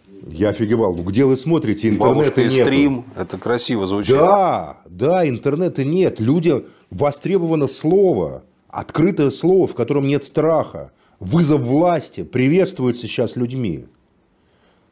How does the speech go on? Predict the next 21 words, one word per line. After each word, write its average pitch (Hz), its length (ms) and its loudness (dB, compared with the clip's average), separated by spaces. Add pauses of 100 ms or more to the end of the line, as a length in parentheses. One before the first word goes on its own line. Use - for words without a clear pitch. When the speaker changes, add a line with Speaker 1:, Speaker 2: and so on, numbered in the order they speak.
(160)
Speaker 1:
Вызов 160 340 2
власти 175 480 0
приветствуется. 151 840 0
Мы 143 180 2
Орлова 170 380 2
просто 165 340 -4
вышибли 143 540 0
оттуда. 107 580 -2 (720)
И 135 100 2
проиграло 160 640 2
всё - 280 -2
телевидение. 175 680 0
За 127 160 0
Орлова 170 340 2
последовательно 165 680 0
вписался 156 600 -2
Путин. 135 540 -2 (1200)
За 117 220 0
Орлова 170 280 2
вписался 160 540 -2
Медведев. 139 560 0